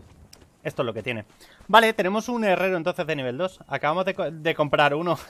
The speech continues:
<laughs> en el mercado. En el mercado negro. Vale, vamos a ver. Em, no era un chiste, ¿eh? Era un, una aclaración.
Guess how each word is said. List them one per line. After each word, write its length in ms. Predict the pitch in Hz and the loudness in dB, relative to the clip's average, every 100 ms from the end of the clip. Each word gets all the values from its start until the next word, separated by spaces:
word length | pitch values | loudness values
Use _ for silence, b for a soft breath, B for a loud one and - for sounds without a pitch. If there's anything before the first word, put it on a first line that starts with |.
| - | -6
<laughs> 200 | - - | -8 -10
en 160 | 269 180 | -8 -6
el 60 | 143 | -4
mercado. 440 | 131 127 160 160 - B B B B B | -6 -8 -10 -12 -18 B B B B B
En 220 | 185 175 | 0 2
el 100 | 165 | 0
mercado 480 | 165 156 196 202 170 | -2 -2 -4 -2 -4
negro. 520 | 180 190 185 151 - _ _ _ - - | -4 -6 -6 -8 -10 _ _ _ -14 -8
Vale, 260 | 156 165 151 | -2 0 0
vamos 220 | 160 151 | -4 -6
a 60 | |
ver. 140 | 120 120 - | -8 -8 -12
Em, 1000 | 147 147 143 139 139 135 135 131 131 120 _ _ _ - | -6 -4 -4 -4 -4 -6 -8 -10 -12 -14 _ _ _ -14
no 100 | 123 | -8
era 100 | 131 | -6
un 80 | 113 | -8
chiste, 380 | 143 143 107 110 | -12 -14 -14 -14
¿eh? 80 | 156 _ _ _ _ - _ _ _ _ _ _ _ _ _ _ _ _ _ - | -18 _ _ _ _ -20 _ _ _ _ _ _ _ _ _ _ _ _ _ -18
Era 180 | 117 120 | -10 -10
un, 400 | 127 120 117 - _ _ _ - | -10 -12 -14 -18 _ _ _ -16
una 160 | 131 131 | -10 -10
aclaración. 500 | 127 110 104 139 | -8 -10 -8 -12